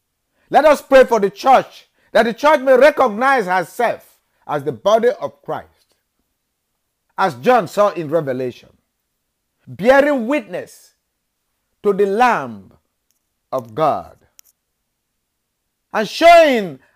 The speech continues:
our willingness and hear Christ and submit to Christ in the way that we will honor God as we live here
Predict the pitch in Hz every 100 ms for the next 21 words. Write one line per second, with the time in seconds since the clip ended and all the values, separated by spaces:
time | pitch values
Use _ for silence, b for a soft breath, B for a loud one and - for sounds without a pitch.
0 | _ 233 226 208 220 311 285 254 175 -
1 | _ _ _ _ _ _ _ _ _ _
2 | _ _ _ _ - 196 170 123 - 285
3 | 262 - 202 135 90 _ _ _ 180 180
4 | 208 170 170 277 247 165 139 190 151 104
5 | 110 _ _ _ _ _ _ _ _ _
6 | _ _ _ 131 139 127 135 196 131 110
7 | 127 _ _ _ _ _ _ _ _ _
8 | _ _ 120 110 113 117 113 - - 175
9 | 180 170 101 104 127 85 85 _ _ _
10 | _ _ _ _ _ _ _ _ _ _
11 | _ - 110 113 - - 117 170 170 98
12 | 80 _ _ _ _ 113 110 135 135 127
13 | _ _ 139 123 117